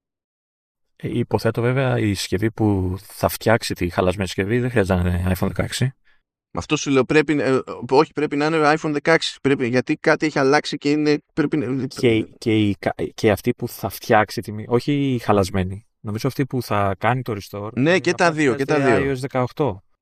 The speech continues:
Speaker 2: Ναι, I O S δεκαοκτώ, αλλά πρέπει να είναι, αυτό λειτουργεί με τα δεκαεξάρια, σου λέω, με τα δεκαεξάρια. Και θα λειτουργεί με τα επόμενα, με τα δεκα-, δηλαδή, του χρόνου θα μπορείς να κάνεις restore σε δεκαεφτάρια από δεκαεξάρι, ξέρω εγώ.
Speaker 1: Να,
Speaker 2: Π.χ.
Speaker 1: εντάξει, ε, ε, κάπου,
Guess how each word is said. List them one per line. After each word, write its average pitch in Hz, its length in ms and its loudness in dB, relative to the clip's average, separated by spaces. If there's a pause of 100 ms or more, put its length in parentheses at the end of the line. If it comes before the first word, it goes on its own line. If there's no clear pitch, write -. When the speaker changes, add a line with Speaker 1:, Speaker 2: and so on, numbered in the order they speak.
Speaker 2:
Ναι, 147 300 2
I 131 200 2
O - 20 2
S 151 60 -2
δεκαοκτώ, 156 420 0
αλλά 160 140 4
πρέπει 165 220 -4
να 165 100 2
είναι, 160 100 0
αυτό 139 400 0
λειτουργεί 160 380 0
με 170 80 0
τα 156 120 0
δεκαεξάρια, 135 840 2
σου - 200 -12
λέω, 85 120 -6
με 104 60 -6
τα 107 100 -2
δεκαεξάρια. 123 420 -2
Και 151 100 0
θα 160 120 4
λειτουργεί 170 340 -2
με 302 100 -2
τα 233 80 0
επόμενα, 175 460 2
με 104 80 -8
τα 110 120 -2
δεκα-, 104 200 -2
δηλαδή, 123 400 0
του 135 120 -2
χρόνου 156 440 4
θα 165 100 -2
μπορείς 156 200 2
να 165 100 -2
κάνεις 135 320 2
restore 120 360 2
σε 123 140 -6
δεκαεφτάρια 113 560 0
από 131 140 -2
δεκαεξάρι, 117 520 4
ξέρω 76 200 -6
εγώ. - 200 -14 (260)
Speaker 1:
Να, 113 540 -4
Speaker 2:
Π.χ. 123 200 4
Speaker 1:
εντάξει, 107 400 -2
ε, 113 120 -2
ε, - 80 -4 (280)
κάπου, - 300 0